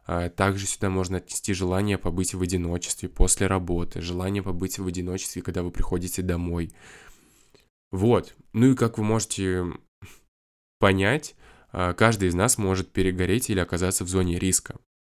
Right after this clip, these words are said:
И, соответственно, появляется вопрос. Если так много, а, вещей, факторов, которые могут повлиять на выгорание, то че делать? Давайте попробуем немного в этом разобраться.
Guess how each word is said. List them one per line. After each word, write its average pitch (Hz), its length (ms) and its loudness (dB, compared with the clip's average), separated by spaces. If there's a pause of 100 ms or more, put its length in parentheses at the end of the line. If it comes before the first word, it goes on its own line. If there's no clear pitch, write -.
(560)
И, 101 220 4
соответственно, 113 420 2
появляется 98 420 2
вопрос. 107 440 2 (200)
Если 107 540 2
так 101 300 0
много, 92 680 0 (100)
а, 87 260 -4
вещей, 87 600 -2
факторов, - 460 -2
которые 92 360 -2
могут 87 300 -4
повлиять 92 580 -2
на 87 300 -4
выгорание, 90 760 0 (680)
то 98 220 4
че 110 180 0
делать? 87 460 -2 (1200)
Давайте 98 320 4
попробуем 95 420 4
немного 92 340 -2
в 90 60 -2
этом 90 200 -2
разобраться. 92 680 -2